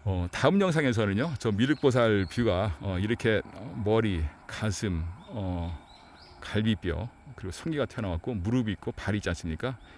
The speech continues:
이것이 그, 그 다블리라는, 어, 전망대가 있습니다. 어, 다블리 전망대에서, 어, 저 미륵보살 뷰가 어떻게 보이는지 여기에 대해서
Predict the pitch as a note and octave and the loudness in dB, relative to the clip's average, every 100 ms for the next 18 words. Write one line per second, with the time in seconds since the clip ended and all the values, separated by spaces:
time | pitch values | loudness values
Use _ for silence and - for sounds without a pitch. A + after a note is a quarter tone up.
0 | - A2+ G#2+ A2+ - C3+ A#2+ D2 - - | -6 -2 2 2 0 0 0 -2 -8 -20
1 | - - G#2 G2 F#2 F2+ F2+ F2 B1+ - | -16 -6 -2 -2 -2 -2 -2 -4 -6 -14
2 | - - - - - - - - - - | -20 -20 -20 -20 -20 -20 -20 -20 -14 -14
3 | - - A2+ D3 D3+ C3 G#2+ G2 A#2+ - | -8 -2 0 0 2 2 2 2 0 -4
4 | F#3+ D3+ G#2+ F2+ E2+ - A#2 B2 G2+ F#2 | -14 -8 -4 -4 -4 0 2 4 2 0
5 | E2+ F2+ - F2+ E2 D2 A#2+ F#2+ E2 - | -2 -4 -4 -4 -2 -4 -4 -4 -4 -6
6 | G#2+ A#2 A2 G2 G#2+ G#2 G2+ F#2 B2+ F#2+ | -2 -2 0 0 0 2 0 2 0 -2
7 | - - - F#2+ F2+ E2+ F#2+ A2+ - G#2 | -6 -18 -10 -4 -2 0 0 0 0 0
8 | G2+ F2+ E2 - G2 F#2 A2+ - G2+ A2 | 2 0 -2 -6 -2 -2 -2 -4 -2 -2
9 | - C3 G2+ F#2 E2+ A2+ F2 F2+ D#2 D2 | 0 0 2 0 0 -2 -2 -2 -4 -6
10 | E2+ | -6